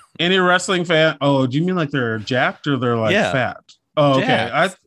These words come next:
Speaker 2: I, I took it as fat, so I was like, "I'm not trying to get on this train, bro.
Speaker 1: Oh,
Speaker 2: You can have
Speaker 1: <laughs> no,
Speaker 2: that."
Speaker 1: I just
Speaker 2: Sorry to leave you
Speaker 1: Oh,
Speaker 2: hanging. I thought you were calling all
Speaker 1: wow.
Speaker 2: his fans fat, and I was like, <laughs> "I'm not gonna get hit in the
Speaker 1: <laughs>
Speaker 2: street for this." I, I need to bump it up.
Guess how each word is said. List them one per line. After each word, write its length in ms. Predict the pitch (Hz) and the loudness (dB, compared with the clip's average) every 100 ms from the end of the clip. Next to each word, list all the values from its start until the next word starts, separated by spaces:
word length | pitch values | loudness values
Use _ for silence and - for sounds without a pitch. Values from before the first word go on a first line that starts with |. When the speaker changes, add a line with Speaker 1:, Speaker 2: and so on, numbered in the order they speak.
| _ | _
Speaker 2:
I, 40 | 175 | -6
I 20 | |
took 160 | 254 | -4
it 80 | 214 | -2
as 140 | 131 - | -2 -2
fat, 340 | 151 131 101 | 0 0 -2
so 100 | 151 | -2
I 40 | |
was 100 | 131 | -2
like, 120 | 123 113 | -2 -2
"I'm 120 | 143 | 0
not 140 | 143 | 0
trying 160 | 147 127 | 0 -2
to 60 | |
get 120 | 120 120 | 0 0
on 100 | 123 | -2
this 140 | 131 | -4
train, 240 | - 113 | -4 -6
bro. 140 | 110 110 | -4 -2
Speaker 1:
Oh, 160 | 160 139 | -2 0
Speaker 2:
You 60 | |
can 120 | 139 | 0
have 220 | 135 123 180 | 0 0 0
Speaker 1:
<laughs> 0 | |
no, 60 | |
Speaker 2:
that." 460 | 208 151 180 143 151 | -2 -4 -8 -10 -10
Speaker 1:
I 60 | 170 | -12
just 360 | - - - - _ - - _ _ - - - | -14 -20 -20 -20 _ -20 -20 _ _ -10 -10 -2
Speaker 2:
Sorry 180 | 165 170 | 0 2
to 80 | |
leave 140 | 160 156 | 2 2
you 80 | 151 | 2
Speaker 1:
Oh, 20 | |
Speaker 2:
hanging. 320 | 147 151 127 | 2 2 0
I 80 | 123 | 0
thought 120 | 156 | 0
you 100 | 147 | 0
were 60 | 147 | 0
calling 240 | - 131 | 2 2
all 80 | 127 | 2
Speaker 1:
wow. 60 | 123 | 0
Speaker 2:
his 120 | 113 | -2
fans 300 | 135 123 123 | -2 -2 -2
fat, 240 | 127 127 | -2 0
and 80 | 98 | -2
I 40 | |
was 100 | 123 | -6
like, 160 | 117 113 - | -6 -8 -6
<laughs> 60 | |
"I'm 240 | 214 185 202 | -2 -2 0
not 300 | 247 - 202 | -2 -2 -4
gonna 200 | 151 156 | -4 -2
get 200 | 165 147 | 0 0
hit 100 | 127 | -2
in 60 | |
the 100 | 127 | -4
Speaker 1:
<laughs> 20 | |
Speaker 2:
street 360 | 113 - 131 139 143 | -8 -6 -4 -4 -8
for 120 | 139 | -10
this." 340 | 131 190 - - _ - - _ _ _ _ - | -8 -10 -12 -20 _ -20 -20 _ _ _ _ -2
I, 160 | 175 175 175 | 0 2 2
I 40 | |
need 180 | 202 240 | 0 0
to 80 | 208 | 0
bump 240 | 180 185 | 0 0
it 80 | 175 | 2
up. 180 | 170 - | 0 0